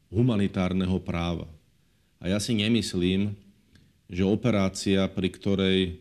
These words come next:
od októbra zahynulo už dvanásť tisíc Palestínčanov, z toho štyritisícpäťsto detí, dvetisíctristo žien, je celkom adekvátna. Ja chcem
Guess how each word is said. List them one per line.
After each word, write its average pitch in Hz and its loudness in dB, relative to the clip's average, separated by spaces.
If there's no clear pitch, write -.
od 90 -4
októbra 98 0
zahynulo 98 0
už 82 -6
dvanásť 95 -2
tisíc - -6
Palestínčanov, 90 -4
z - -20
toho 101 0
štyritisícpäťsto 98 -2
detí, 85 -2
dvetisíctristo 95 -4
žien, 90 -2
je 87 -4
celkom 90 -2
adekvátna. 80 -6
Ja 107 2
chcem 104 -2